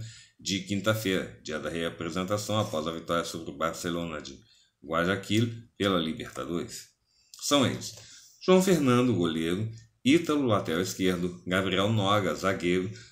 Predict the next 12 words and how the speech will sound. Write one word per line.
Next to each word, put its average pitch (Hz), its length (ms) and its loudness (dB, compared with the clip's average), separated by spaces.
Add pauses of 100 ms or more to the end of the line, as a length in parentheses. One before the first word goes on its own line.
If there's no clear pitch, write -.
(140)
Otávio, 101 580 6
zagueiro, 90 540 2
Vinícius 92 500 -2
Milani, 101 520 2
zagueiro, 87 580 -2 (380)
e 110 180 2
Richard, 123 580 2 (640)
Richard 120 800 2
Rios, 107 600 2 (440)
Richard 98 560 -2
Rios, 98 600 -2
meia, 90 560 -2